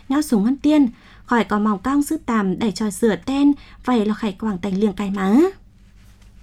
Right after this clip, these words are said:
Có đầy trời dừa xếp chiều mặn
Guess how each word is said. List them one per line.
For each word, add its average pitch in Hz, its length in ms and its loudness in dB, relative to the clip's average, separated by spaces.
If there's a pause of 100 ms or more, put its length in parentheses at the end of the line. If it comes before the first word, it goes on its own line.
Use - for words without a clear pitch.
(1400)
Có 220 120 0
đầy 196 280 -2
trời 190 200 -4
dừa 175 340 0
xếp 285 160 -4
chiều 202 140 0
mặn 175 180 -2